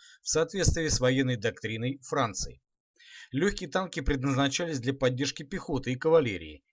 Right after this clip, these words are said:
и являлись основными танками французской армии. Кроме этого, в рамках концепции боевого танка предполагалось использование средних и тяжелых танков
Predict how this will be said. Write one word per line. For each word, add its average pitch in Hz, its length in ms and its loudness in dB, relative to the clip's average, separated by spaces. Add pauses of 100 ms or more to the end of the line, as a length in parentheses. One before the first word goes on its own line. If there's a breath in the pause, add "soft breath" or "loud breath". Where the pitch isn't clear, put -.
и 156 140 -2
являлись 127 520 2
основными 117 600 -2
танками 160 480 -4
французской 120 800 -4
армии. 87 400 -6 (1600 loud breath)
Кроме 160 360 4
этого, 104 320 2
в 113 140 2
рамках 139 340 4
концепции 131 600 4
боевого 131 440 2
танка 139 480 -2
предполагалось 156 800 2
использование 123 680 -2
средних 165 500 -4
и 180 40 -14
тяжелых 139 500 0
танков 113 340 -2